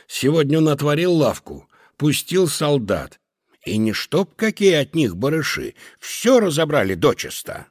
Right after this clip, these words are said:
Хоть, говорит, весь товар у него разобрали за даром, а я всю жизнь не получал столько барыша, как от него. Купцы и говорят: "Постой,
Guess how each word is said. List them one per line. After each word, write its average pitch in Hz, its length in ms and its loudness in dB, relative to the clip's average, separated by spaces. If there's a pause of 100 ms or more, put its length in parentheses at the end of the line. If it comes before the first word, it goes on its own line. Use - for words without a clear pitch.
(380)
Хоть, 117 300 -6
говорит, 113 560 -2
весь 107 380 -2
товар 104 360 -2
у 101 80 0
него 98 240 -2
разобрали 98 600 -4
за 95 180 -2
даром, 98 640 -6 (240)
а 110 160 0
я 113 300 2
всю 156 340 -6
жизнь 143 460 -2
не 185 120 0
получал 170 540 -2
столько 107 480 -2
барыша, 95 460 -4
как 82 200 -8
от 76 180 -12
него. 71 380 -14 (840)
Купцы - 540 -8
и - 20 -6
говорят: 110 560 -6 (680)
"Постой, - 640 -12